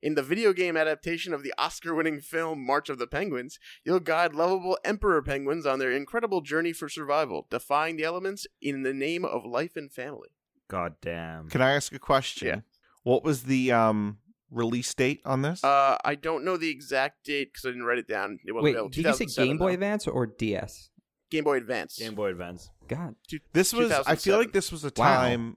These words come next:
Speaker 3: I feel like this was a t-
Speaker 4: Wait,
Speaker 3: Wait,
Speaker 4: what?
Speaker 3: have you guys put in your answers
Speaker 2: I
Speaker 3: yet?
Speaker 2: said
Speaker 3: 'Cause I wanna
Speaker 2: mine.
Speaker 3: s-,
Speaker 4: Hold
Speaker 3: I
Speaker 4: on,
Speaker 3: wanna
Speaker 4: wait a
Speaker 3: say
Speaker 4: second.
Speaker 3: something.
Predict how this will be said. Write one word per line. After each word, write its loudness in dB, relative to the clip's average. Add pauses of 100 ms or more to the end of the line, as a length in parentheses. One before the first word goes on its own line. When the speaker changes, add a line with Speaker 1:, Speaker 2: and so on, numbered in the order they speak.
(160)
Speaker 3:
I 4
feel -2
like -2
this -4
was -8
a -2
t- -14 (160)
Speaker 4:
Wait, 4
Speaker 3:
Wait, 4
Speaker 4:
what? 4
Speaker 3:
have 4
you 2
guys 4
put 2
in 2
your 2
answers 0
Speaker 2:
I 2
Speaker 3:
yet? 0
Speaker 2:
said -2
Speaker 3:
'Cause 2
I 8
wanna 6
Speaker 2:
mine. 6
Speaker 3:
s-, -2
Speaker 4:
Hold 6
Speaker 3:
I 8
Speaker 4:
on, 6
Speaker 3:
wanna 4
Speaker 4:
wait 2
a 4
Speaker 3:
say 0
Speaker 4:
second. 0
Speaker 3:
something. -4